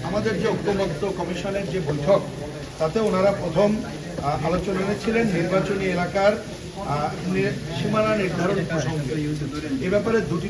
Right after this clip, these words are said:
প্রশ্ন ছিল, ইতিমধ্যে জানেন। দ্বিতীয় যে পয়েন্টটা,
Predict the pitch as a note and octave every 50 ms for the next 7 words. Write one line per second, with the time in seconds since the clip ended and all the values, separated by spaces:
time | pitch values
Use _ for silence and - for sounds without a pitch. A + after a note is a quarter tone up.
0 | F3+ F#3 F3 C#3 - G3+ G#3 F#3 - A#3 G#3 F#3 E3 - F3+ F3 F#3+ F3+ G#3+ G3
1 | E3 E3 D#3+ F3+ G#3 B3 C4+ - - - - - - - - - - - F#3 -
2 | B3 B3 B3 A#3 B3 A#3 - F#3 F3+ F3+ G3 A3+ B3 - G#3 E3 D3+